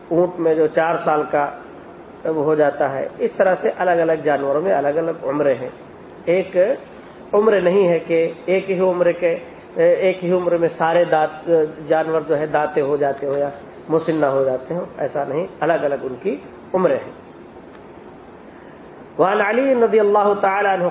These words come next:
قال امرنا رسول اللہ صلی اللہ علیہ وسلم ان نستشرف العین والاذن ولا نضحی بعوراء ولا مقابلت، ولا مقابلت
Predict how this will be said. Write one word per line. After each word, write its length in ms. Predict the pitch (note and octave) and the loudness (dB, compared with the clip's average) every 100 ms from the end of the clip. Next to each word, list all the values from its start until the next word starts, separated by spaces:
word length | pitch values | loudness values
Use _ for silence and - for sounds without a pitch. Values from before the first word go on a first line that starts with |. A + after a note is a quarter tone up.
| - | 0
قال 280 | F3+ G3 G3 - | 0 2 0 0
امرنا 480 | A#3 G#3+ G#3 G3+ | 2 4 4 4
رسول 340 | F#3 F3+ A3 F#3+ | 2 0 0 0
اللہ 340 | F3+ F#3 F3 | 2 2 2
صلی 120 | F3 D#3+ | 0 0
اللہ 180 | E3 | 0
علیہ 540 | E3 D#3 D3+ D#3 D3 D3 | 0 2 0 0 0 0
وسلم 580 | C#3+ - F#3 F#3+ F#3 F#3 | 0 0 0 2 2 2
ان 320 | F#3 - E3 | 0 -2 -4
نستشرف 1080 | D#3 D3+ D3+ - - G#3 G#3 E3 D#3+ D#3 | -2 -2 -4 -6 -2 -2 0 -2 -2 -2
العین 540 | D#3+ C#3+ C3+ E3 F#3+ G3+ | -2 -2 -2 0 2 2
والاذن 640 | F#3+ D3+ D3 C#3 B2+ A#2 B2 - - - - - - - - - | 2 0 -2 -4 -4 -8 -10 -16 -20 -20 -20 -20 -20 -20 -10 0
ولا 280 | D#3 F#3+ F#3+ | 2 4 4
نضحی 760 | F3+ F3 G3+ - G#3 A3 A3 F#3+ - - - - - | 2 2 0 -2 -4 -2 -2 -6 -16 -20 -20 -18 -2
بعوراء 1120 | F3 D#3+ D#3+ D#3 F3+ G3+ G3+ G#3 G#3 G3+ - | 0 2 2 2 4 2 2 2 0 -2 -2
ولا 560 | D#3 E3 F3 G3 G3+ G3 - | 2 4 4 4 4 2 -4
مقابلت، 1080 | D#3 D#3+ - E3+ E3 D#3+ D#3+ G3+ G#3 - - | -4 -4 0 2 2 4 4 4 2 -2 -2
ولا 380 | F3+ F3 G#3 A#3+ - - - - - | 2 4 4 0 -4 -16 -18 -16 0
مقابلت 840 | D#3 E3+ G3 F3+ E3 G3 G#3+ G#3 | 0 2 2 2 2 2 0 2